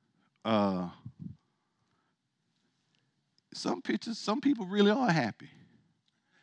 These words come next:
And maybe they, "Ah, yeah, we don't,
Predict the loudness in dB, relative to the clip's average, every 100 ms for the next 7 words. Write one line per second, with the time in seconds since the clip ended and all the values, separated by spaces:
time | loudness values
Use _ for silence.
0 | _ -20 -20 -14 -8 -6 -6 -4 0 2
1 | 2 0 2 6 6 6 2 0 -2 -2
2 | -6 -6 -10